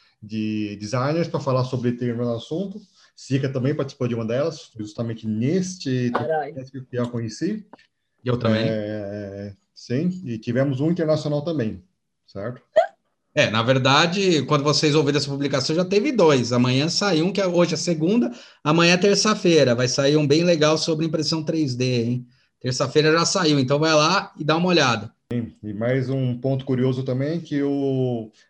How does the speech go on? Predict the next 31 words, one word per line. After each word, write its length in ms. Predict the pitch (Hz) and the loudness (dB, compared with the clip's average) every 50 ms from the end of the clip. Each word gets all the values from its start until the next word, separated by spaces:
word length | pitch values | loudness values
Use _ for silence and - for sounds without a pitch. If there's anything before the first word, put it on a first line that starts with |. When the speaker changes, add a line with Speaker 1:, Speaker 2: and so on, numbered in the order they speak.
| _ _ | _ _
Speaker 1:
podcast 500 | 123 123 120 - - 139 139 135 - 131 | -4 -4 -4 -4 -4 -4 -4 -4 -4 -2
mais 300 | 131 135 151 185 202 180 | -2 0 0 0 0 0
ouvido 400 | 165 135 131 123 139 180 180 180 | -2 -2 -2 -2 -2 -2 -2 -2
justamente 540 | - 143 156 180 - - 160 147 156 170 180 | -4 -6 -8 -6 -4 -4 -2 -2 -2 -2 -2
é 20 | |
automotivo. 720 | 170 175 180 180 180 175 180 - 123 110 107 92 95 127 | -2 -2 0 0 0 0 -2 -4 -6 -6 -6 -8 -10 -12
Acho 80 | - - | -10 -8
que 60 | 220 | -4
o 40 | 233 | -4
brasileiro 320 | 240 220 220 240 247 247 | -2 0 2 2 4 4
é 240 | 240 233 196 147 - | 2 2 2 0 0
apaixonado 480 | - - 147 131 - 135 143 147 139 - | -2 -4 -6 -6 -4 -2 -2 -2 -2 -2
por 140 | - 110 - | -6 -10 -10
carro, 280 | 113 104 101 101 104 | -8 -8 -8 -6 -6
né? 200 | 107 123 135 131 - _ | -6 -6 -6 -8 -10 _
Speaker 3:
É, 60 | - | -8
Speaker 1:
Então 140 | 311 330 330 139 | -8 -6 -4 -2
Speaker 3:
cara, 180 | 135 143 131 | 0 2 2
não, 140 | - 165 190 | 2 2 0
não 140 | 214 233 233 | 0 0 0
sei 180 | - 277 285 | 0 -2 -2
por 160 | 240 285 277 247 | -2 -2 -2 0
quê. 220 | 247 285 294 302 | 2 2 2 2
Não 80 | 302 - - _ _ _ _ _ _ _ _ _ _ _ | 0 -4 -12 _ _ _ _ _ _ _ _ _ _ _
sei 200 | - - 349 370 | -12 -10 -10 -6
por 160 | - 320 - | -4 -6 -2
quê. 260 | - 269 269 269 262 - _ _ | 0 -2 -2 -2 -4 -10 _ _
Speaker 2:
Por 160 | - 262 - | 2 2 2
que 180 | - 302 311 294 | 4 2 2 2
será, 600 | 302 - - 294 226 202 196 220 247 254 247 247 | 2 2 2 2 2 4 2 2 2 2 0 0
né? 240 | 269 302 302 320 | -2 -6 -6 -8